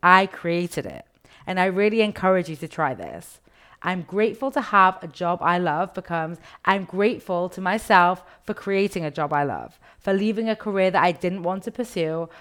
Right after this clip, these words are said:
for searching for purpose, for committing to finding a way to help people. I'm grateful to myself for having the courage to leave stability and a steady income."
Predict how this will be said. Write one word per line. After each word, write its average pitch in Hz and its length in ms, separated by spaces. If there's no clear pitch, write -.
for 180 80
searching 185 440
for 240 80
purpose, 185 600
for - 80
committing 180 440
to 240 100
finding 214 340
a 208 80
way 190 180
to 190 120
help 160 240
people. 117 500
I'm 185 220
grateful 180 400
to 254 120
myself 202 600
for 170 60
having 175 260
the 208 80
courage 214 480
to 180 100
leave 185 260
stability 180 760
and 170 180
a 170 60
steady 156 320
income." 147 500